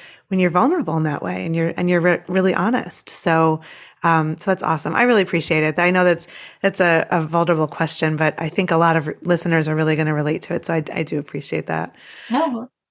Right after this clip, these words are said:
Speaker 2: thank you.
Speaker 1: So as our conversation comes to a close, I wonder, um, what advice you might offer aspiring writers who might be listening.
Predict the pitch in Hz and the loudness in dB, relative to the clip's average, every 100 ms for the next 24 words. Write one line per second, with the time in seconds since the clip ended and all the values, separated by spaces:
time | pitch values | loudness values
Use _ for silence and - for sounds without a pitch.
0 | _ _ _ _ 185 - 180 254 233 208 | _ _ _ _ -10 -4 0 2 2 2
1 | - _ 240 233 277 302 269 240 254 226 | -2 _ 0 4 2 2 0 2 0 2
2 | 202 220 214 202 190 190 185 190 - - | 0 2 0 0 -2 -4 -4 -6 -4 0
3 | 185 180 - 190 214 262 277 - - 185 | 2 2 0 0 2 2 2 0 2 4
4 | 175 175 - 185 202 196 185 202 269 - | 2 -2 -2 0 2 2 2 2 0 -8
5 | - - - 214 208 190 - - 180 180 | -18 -20 -2 2 4 2 0 -2 0 0
6 | 185 220 - 180 - 190 190 185 175 175 | 2 0 0 -2 -2 0 0 -2 -2 -2
7 | 208 214 185 185 202 202 262 - 170 165 | -2 -2 -4 -4 -4 -4 -4 -4 -6 -8